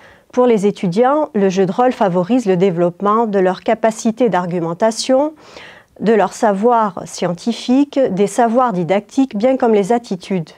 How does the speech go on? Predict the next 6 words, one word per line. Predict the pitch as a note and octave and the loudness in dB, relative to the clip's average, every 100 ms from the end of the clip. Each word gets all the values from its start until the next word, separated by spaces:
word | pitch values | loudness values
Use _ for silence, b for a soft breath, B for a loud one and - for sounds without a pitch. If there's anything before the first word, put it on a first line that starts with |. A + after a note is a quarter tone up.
| _ _ _ _ _ B B B B B B - | _ _ _ _ _ B B B B B B -2
La | A3+ | -2
simulation | A3 D#4+ D#4+ F4 - - F4+ | 0 4 4 4 2 0 2
de | B3 | 2
différents | G3+ C4+ B3+ G#3 F#3+ | 2 0 0 2 0
groupes | F3+ - E4+ - | 0 0 0 0
d'individus | F#3+ F#3+ F#3+ F3+ G3+ F#3 D4+ | 0 0 0 0 0 2 2